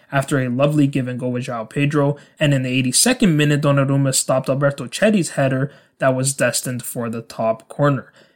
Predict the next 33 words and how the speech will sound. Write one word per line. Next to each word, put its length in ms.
Even 280
though 120
Milan 400
were 140
without 420
a 80
number 420
of 220
players, 360
they 120
did 260
get 160
a 120
small 340
boost 400
from 260
Sueliho 580
Mete. 520
He 140
made 260
his 200
debut 320
in 100
this 220
match 340
after 320
joining 400
Milan 320
from 240
Torino 480
earlier 420
this 300
month. 340